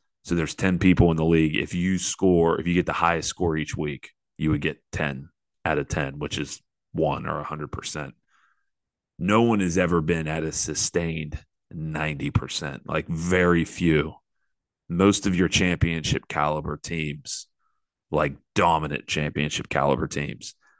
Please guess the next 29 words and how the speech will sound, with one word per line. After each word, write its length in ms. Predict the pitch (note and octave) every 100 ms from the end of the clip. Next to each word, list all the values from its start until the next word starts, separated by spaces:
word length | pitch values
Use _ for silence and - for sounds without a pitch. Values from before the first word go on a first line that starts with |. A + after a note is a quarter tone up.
| _
are 200 | E2 D2+
anywhere 320 | E2 E2 E2 D#2
between, 340 | D#2 E2 D#2
say, 260 | D#2+ D#2 D2
like, 240 | D2 - -
eighty 580 | F2 E2+ E2 D#2+ D2+ _ _ _ _
and 160 | - D2+
eighty-seven 760 | D2+ D2 C#2+ - D#2 C#2+ D2
percent 580 | - - - - D2 - _ _ _ _ _ _ _ _ _ _
have 220 | - D2+
been, 180 | D#2+ D2+
like, 320 | D2 C#2+ -
the 80 | D#2
highest 400 | - D2 D2 -
ranges. 500 | D#2 D2 C#2+ C2+ - _ _ _ E2
You 140 | E2
can 160 | F2+ E2+
get 200 | F#2 -
title 300 | F#2 F2+ E2+
winners 360 | E2 D#2+ -
in 180 | - E2+
the 80 | D2+
seventies, 720 | - D#2+ D2 B1+ - - - _ _ _
but 240 | F2+ F2 E2+
those 280 | F2+ F2+ F2
aren't 220 | F2 -
your 200 | E2+ D#2+
definitive 760 | D2+ - - E2+ D#2 D2+ D2
winners. 540 | D2+ C#2+ D2 - -